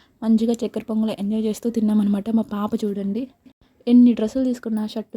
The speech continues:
ప్యాంట్ మ-, తప్ప ఇంకేమీ వేసుకోదనమాట. ఏదో ఇష్టంగా తీసుకుంటాం కానీ చివరికి ఆ షర్ట్, ప్యాంట్ వేసుకు-, వేసుకొనే అయితే ఎక్కడికైనా వస్తాను అనిద్ది. ఇంకేం చేస్తాం, ఆ పిల్ల ఇష్టాన్ని కాదనలేక షర్ట్, ప్యాంటే వేసేసామన్నమాట.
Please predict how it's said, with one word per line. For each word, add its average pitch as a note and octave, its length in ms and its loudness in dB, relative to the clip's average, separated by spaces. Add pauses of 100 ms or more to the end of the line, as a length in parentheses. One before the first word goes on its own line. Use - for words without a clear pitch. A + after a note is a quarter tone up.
ప్యాంట్ G#3+ 220 -4
మ-, G#3+ 180 -4 (180)
తప్ప A3 240 -10
ఇంకేమీ A3+ 640 4
వేసుకోదనమాట. G#3 720 -4 (640)
ఏదో A3+ 220 2
ఇష్టంగా A#3+ 380 0
తీసుకుంటాం A3 560 -6
కానీ A3 180 0
చివరికి A3 380 -4
ఆ A3 60 -2
షర్ట్, G#3+ 320 -6
ప్యాంట్ G#3+ 320 0
వేసుకు-, G#3 640 -2
వేసుకొనే G#3+ 640 -4
అయితే A#3 280 0
ఎక్కడికైనా A3+ 400 -2
వస్తాను G3+ 500 -2
అనిద్ది. A3 340 0 (600)
ఇంకేం B3 380 4
చేస్తాం, A#3 300 -4 (160)
ఆ A3 40 -4
పిల్ల G3+ 180 -6
ఇష్టాన్ని G#3 340 -8
కాదనలేక G#3 580 -6
షర్ట్, A3 300 -10
ప్యాంటే G#3+ 400 -6
వేసేసామన్నమాట. G3+ 800 -6